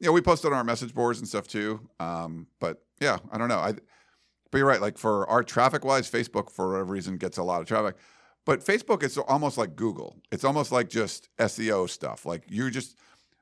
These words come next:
we would get, like, if you look at the U C L A, like, bro, um, look at your, the top stories that are referred by Facebook, and one of them could be, like,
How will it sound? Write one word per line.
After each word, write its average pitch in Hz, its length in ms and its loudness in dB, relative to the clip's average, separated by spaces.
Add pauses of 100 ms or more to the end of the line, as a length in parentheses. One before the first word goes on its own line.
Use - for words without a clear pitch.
(120)
we 165 160 0
would 202 180 -4
get, 143 240 4
like, 117 120 4
if 117 260 0
you 160 80 2
look 160 120 0
at 147 60 -6
the 135 80 -4
U 135 100 -2
C 120 140 -2
L 113 140 2
A, 101 100 2
like, 95 240 -2
bro, 78 400 -2 (340)
um, 87 440 -4 (200)
look 135 200 -2
at 147 100 -2
your, 127 160 0
the 98 240 -2
top - 420 0
stories 113 460 -2
that 95 120 -6
are 92 60 -4
referred 95 360 -4
by 85 120 -2
Facebook, 98 440 -4
and 95 120 -4
one 143 140 0
of 131 60 -2
them 127 100 -4
could 110 160 -4
be, 110 140 -2
like, 101 300 -2